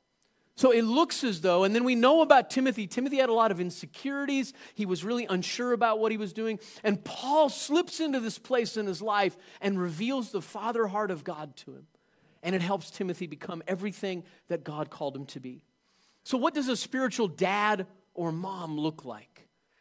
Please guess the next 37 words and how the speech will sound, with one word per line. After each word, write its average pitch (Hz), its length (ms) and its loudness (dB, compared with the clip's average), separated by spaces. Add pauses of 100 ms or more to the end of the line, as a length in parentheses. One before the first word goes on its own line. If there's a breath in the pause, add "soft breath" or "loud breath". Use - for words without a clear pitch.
(140)
Here 311 120 0
are 277 60 2
some 254 260 -4
attributes 196 680 -2
for 156 140 -10
spiritual 214 540 -6
parenting. 151 560 -6 (560 soft breath)
And, 220 140 0
and 226 120 6
I 294 60 8
wanna 349 180 6
say 294 240 2
something. 165 420 0 (160)
Right 285 260 8
here 285 200 6
in 262 100 2
this 240 200 0
room, 156 460 0 (800)
some 262 300 4
of 277 100 2
you 254 180 2
in 226 100 0
this 214 200 -4
room 160 300 -2
that 165 120 0
are 160 80 -2
beyond 175 460 -4
child 202 340 -4
raising 131 400 -4
years, 120 440 -16 (2000)
it's - 140 -4
time 226 320 0
for 196 140 -6
you 185 100 -4
to 175 80 -6
say, 165 180 -4
"Lord, 202 320 0